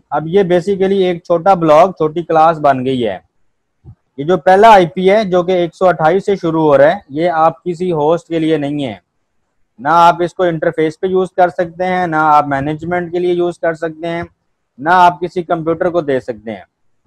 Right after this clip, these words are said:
ये usable, assignable आईपी नहीं होगा। इसी तरह ये जो दो सौ पचपन है आखिरी वाला, ये भी assignable नहीं है,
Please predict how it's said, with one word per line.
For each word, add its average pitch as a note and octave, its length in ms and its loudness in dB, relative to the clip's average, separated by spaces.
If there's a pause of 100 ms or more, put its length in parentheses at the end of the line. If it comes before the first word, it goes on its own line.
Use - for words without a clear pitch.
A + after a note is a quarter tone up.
(240)
ये E3 220 0
usable, F3+ 680 0
assignable F3+ 840 -2
आईपी D3 420 -4
नहीं D3+ 240 -6
होगा। G#2 360 -4 (1300)
इसी D#3+ 200 -6
तरह G#3+ 220 4
ये G3+ 160 4
जो G#3 140 2
दो E3+ 200 2
सौ F#3+ 160 0
पचपन F3 480 0
है F3+ 220 -2 (300)
आखिरी D#3 340 2
वाला, E3 400 4
ये D3 200 -4
भी G3 280 -6 (240)
assignable D#3+ 580 -2
नहीं D3 220 -4
है, G3 140 -6